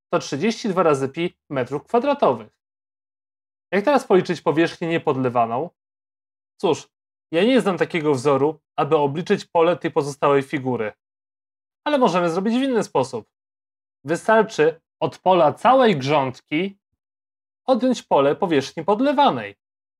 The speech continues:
Jakie jest pole całej grządki? To dwieście metrów kwadratowych.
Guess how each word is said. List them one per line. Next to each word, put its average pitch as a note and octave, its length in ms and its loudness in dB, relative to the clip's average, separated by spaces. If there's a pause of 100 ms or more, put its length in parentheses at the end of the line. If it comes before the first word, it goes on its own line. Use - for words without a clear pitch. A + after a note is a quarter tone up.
(460)
Jakie A#3+ 220 0
jest C4 260 0
pole D3+ 220 2
całej D3 280 0
grządki? C3+ 680 -4 (920)
To E4+ 100 2
dwieście F3 380 -2
metrów F3+ 280 -4
kwadratowych. B3+ 800 -2